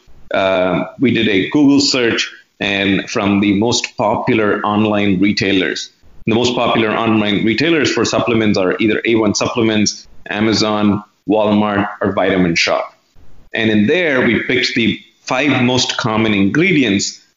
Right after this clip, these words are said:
among all of the supplements that we chose. And we found that the five most commonly used ingredients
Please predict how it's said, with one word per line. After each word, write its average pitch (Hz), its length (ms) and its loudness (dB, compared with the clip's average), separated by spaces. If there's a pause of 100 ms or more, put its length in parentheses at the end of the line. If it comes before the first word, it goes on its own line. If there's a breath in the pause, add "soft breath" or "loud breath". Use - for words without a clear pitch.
(140)
among 110 340 0
all 113 360 0
of - 120 -2
the - 80 -2
supplements 95 560 0
that 92 180 -4
we 85 100 0
chose. - 460 -4 (500)
And 113 140 0
we 117 100 2
found 160 300 0
that 143 80 2
the 123 80 0
five 135 380 0
most 143 400 0
commonly 127 420 2
used 110 280 2
ingredients 117 680 0